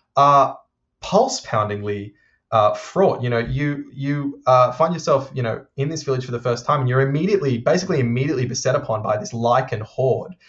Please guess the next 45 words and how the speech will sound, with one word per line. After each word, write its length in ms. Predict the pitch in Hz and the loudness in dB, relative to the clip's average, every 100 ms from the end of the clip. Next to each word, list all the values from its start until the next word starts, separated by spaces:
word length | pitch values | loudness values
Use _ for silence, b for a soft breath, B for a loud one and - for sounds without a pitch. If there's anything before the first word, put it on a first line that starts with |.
| B B | B B
You 80 | 131 | 0
have, 160 | 151 131 123 - | 2 2 -2 -6
you 100 | 139 | -6
know, 160 | 120 98 - | -4 -6 -4
barely 460 | - 147 156 151 | 0 4 2 2
any 160 | 120 113 | -2 0
weapons. 600 | 107 104 95 - - - B B B B | 0 0 -4 -12 -16 -18 B B B B
And 160 | 143 143 | 0 0
so 300 | - 135 131 | 2 4 4
what 220 | 151 165 | 2 0
you're 100 | 156 | -2
forced 420 | - 156 180 - | -4 -2 -2 -2
to 60 | 131 | -4
do 400 | 120 139 120 113 | -2 -2 -2 -4
is 280 | 113 110 - | -8 -8 -12
to, 360 | - 113 107 113 b b b - | -8 -8 -8 -12 b b b 2
uh, 240 | 107 107 - _ - | 2 2 -4 _ -18
pick 260 | - 202 196 | -6 -6 -2
your 160 | 175 143 | 0 4
way 300 | 131 135 135 | 4 4 0
through 480 | 135 131 131 127 - | 0 2 2 -2 -4
the, 420 | 123 113 110 113 117 | 0 0 -2 -4 -2
um, 220 | 110 110 | -2 -4
sort 160 | - | -6
of 80 | 117 | -6
houses 640 | - - 123 170 147 117 - | -6 0 2 2 -2 -6 -6
that 180 | 107 | -6
make 280 | 117 110 110 | -2 -2 0
up 140 | 131 - | -2 -2
this 160 | 139 | -10
village, 320 | - 110 110 | -6 -6 -4
and 120 | 120 123 | -2 0
you're 160 | 117 | 0
barricading 640 | 117 151 165 156 101 110 113 | 0 0 0 -2 -6 -6 0
doors 380 | 135 151 151 | 2 4 2
as 120 | 131 113 | -2 -6
you 100 | 113 | -2
go. 320 | 131 139 139 | 4 4 2
The 100 | 110 | -2
Lycans 480 | 120 131 127 131 127 | 0 0 0 -4 -4
are 40 | |
clawing 440 | - 135 127 139 | -8 -4 -2 0
at 160 | 135 135 | -2 -2
you 140 | 131 | -4
through, 300 | 131 120 110 | -4 -8 -10